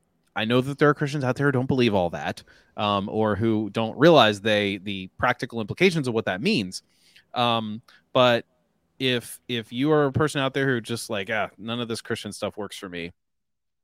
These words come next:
or you, yeah, if, if that's where you are, just know that there are a lot of Christians that need to know that they're being very inconsistent if they want to put their faith in government,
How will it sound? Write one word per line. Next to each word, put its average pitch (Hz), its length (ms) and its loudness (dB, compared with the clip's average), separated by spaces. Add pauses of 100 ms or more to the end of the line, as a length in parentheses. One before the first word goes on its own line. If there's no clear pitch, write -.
(420)
or 120 200 6
you, 107 280 2 (260)
yeah, 104 220 0 (180)
if, - 200 -12
if 107 120 -8
that's 123 220 -2
where 131 120 0
you 117 180 2
are, 113 320 4 (160)
just 139 180 -2
know 131 140 2
that 117 80 0
there 120 80 0
are 117 40 2
a 113 40 0
lot 117 180 0
of 110 60 -2
Christians 110 320 -8
that 101 80 -8
need 101 220 -8
to 101 100 -10
know 95 260 -2
that 90 340 -6
they're 98 200 -6
being 92 240 -8
very 92 260 -4
inconsistent 92 720 -10
if - 220 -12
they 90 300 -4
want 90 300 -12
to - 100 -20
put 101 160 -10
their 87 100 -10
faith 85 300 -12
in 90 140 -18
government, 71 420 -16